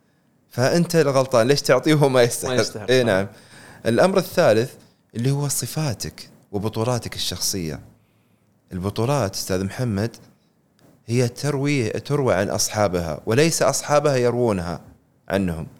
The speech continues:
Speaker 1: فالمفروض تنقل عنك البطولات، مش أنت اللي تقول: "والله أنا سويت وأنا ضربت وأنا فعلت"، ولا "أنا من الجنسية الفلانية وأنا من القبيلة الفلانية وأنا"، يا أخي أمر يرفضه المجتمع وترفضه بيئتنا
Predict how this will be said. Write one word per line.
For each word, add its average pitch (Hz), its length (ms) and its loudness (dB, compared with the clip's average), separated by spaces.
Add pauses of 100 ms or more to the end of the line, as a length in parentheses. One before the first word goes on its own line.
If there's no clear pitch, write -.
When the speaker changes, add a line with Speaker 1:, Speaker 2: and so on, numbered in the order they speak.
(440)
Speaker 1:
فالمفروض 117 580 -2
تنقل 170 560 -2
عنك 104 280 -2
البطولات، 98 500 0
مش 151 200 -4
أنت 127 160 -2
اللي 98 120 0
تقول: 101 240 -2
"والله 101 260 2
أنا 104 220 0
سويت 101 500 -2
وأنا 98 160 -2
ضربت 98 360 -2
وأنا 90 140 -4
فعلت"، 104 400 0 (420)
ولا 117 280 4
"أنا 120 120 2
من 117 60 2
الجنسية 110 440 0
الفلانية 107 500 0
وأنا 104 240 0
من 110 60 0
القبيلة 110 400 0
الفلانية 110 440 0
وأنا"، 107 220 0 (460)
يا 208 60 0
أخي 208 140 -2
أمر 180 240 2
يرفضه 117 460 0
المجتمع 98 540 -2 (540)
وترفضه 175 640 0
بيئتنا 98 600 -2